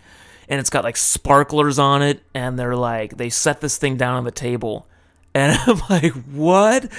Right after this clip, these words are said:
the hell is this thing?" And, uh, my wife sort of laughs and says, "I think I ordered it."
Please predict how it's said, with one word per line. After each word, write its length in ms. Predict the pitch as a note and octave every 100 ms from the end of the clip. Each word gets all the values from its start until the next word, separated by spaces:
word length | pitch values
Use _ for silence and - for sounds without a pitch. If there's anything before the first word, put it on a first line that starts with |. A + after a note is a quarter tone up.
| -
the 260 | D3+ D#3 D3
hell 400 | C#3+ E3+ G3+ G#3+
is 180 | G3 F3
this 300 | G3+ A#3 -
thing?" 480 | C#3 G3+ B2+ A#2+ - _ - - - - _ _ _
And, 520 | D3 D3 D3 D3 C#3+
uh, 600 | C#3+ C#3 C3+ C3 C3 -
my 140 | C#3+ C3+
wife 300 | C#3+ D#3+ D#3+
sort 260 | - D3+
of 80 | C3
laughs 420 | C3 C#3 D#3+ D3
and 100 | C3
says, 220 | A#2+ C3 B2+
"I 160 | B2+
think 300 | - D3+ D#3+
I 160 | D3 B2
ordered 480 | C3 C3+ C3+ B2+ A#2+
it." 220 | A#2